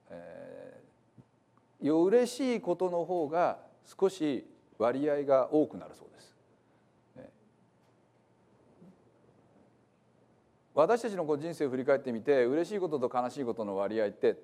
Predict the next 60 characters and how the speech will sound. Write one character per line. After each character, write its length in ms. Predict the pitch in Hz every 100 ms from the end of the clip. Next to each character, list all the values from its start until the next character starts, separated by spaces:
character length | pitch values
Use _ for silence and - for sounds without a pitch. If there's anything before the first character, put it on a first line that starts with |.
| -
ば-、 240 | - 123 147
バ 180 | 139
ラ 60 | 147
バ 140 | 156
ラ 60 | 160
で 100 | 160
す 80 | -
よ 120 | 82
ね。 180 | 98 117 _ _ _
人 200 | - 147
に 60 |
よ 80 | 185
っ 20 |
て 100 | 180
は 60 | 208
と 120 | 143
て 80 | 147
も 100 | 131
悲 160 | 123 117
し 100 | 123
い 40 |
こ 80 | 98
と 80 | 90
が 80 |
多 120 | 90 90
い 20 |
か 100 | -
も 80 | -
し 80 |
れ 120 | - -
な 60 |
い 40 | -
け 60 | -
れ 60 |
ど 120 | 90 113
も、 300 | 120 95 - _ _ _
で 60 | -
も 80 | 175
人 160 | 190
間 120 | 208 208
の 140 | 208
記 160 | - 202
憶 200 | 190 185
は 340 | 185 170 95 - _ -
そ 80 | 185
の 120 | 185
辺 280 | 190 185 185
を 100 | 151
上 260 | 170 196
手 120 | 196
に 300 | 185 113 92 -
整 280 | - 226 175
理 100 | 107
し 60 |
て 80 | -
く 100 | -
れ 60 | 73
る 60 | 73
そ 80 |
う 20 | -